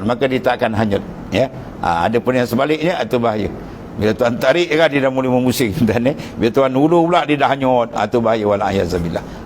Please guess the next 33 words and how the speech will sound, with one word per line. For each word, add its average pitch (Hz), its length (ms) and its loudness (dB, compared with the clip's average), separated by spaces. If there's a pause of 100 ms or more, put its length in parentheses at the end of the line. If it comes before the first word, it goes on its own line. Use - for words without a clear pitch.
Sebab 113 240 2
tu 117 80 -2
penting 120 400 -2
pada 123 160 0
jalan 117 320 0
makrifat. 110 560 2 (400)
Sebab 113 160 0
kalau 117 160 2
dia 104 160 -2
kenal 170 320 4
dengan 165 160 0
sebenar 139 260 0
kenal, 139 320 2 (380)
maka 107 240 0
dia 117 100 2
akan 123 140 0
dibukakan 117 580 0
makrifat 104 480 0
sebenar, 143 540 2
maka 113 240 -2
dia 110 160 2
tahu 110 240 2 (400)
bermuasyarah 117 800 2
dia 117 80 2
dengan 110 240 2
Allah 101 80 -4
Ta'ala 117 260 2
batin 98 380 -2
dia 90 120 0
tadi. 78 200 -2 (640)
Ha, - 100 -2
bila 90 220 0
tu. - 120 -6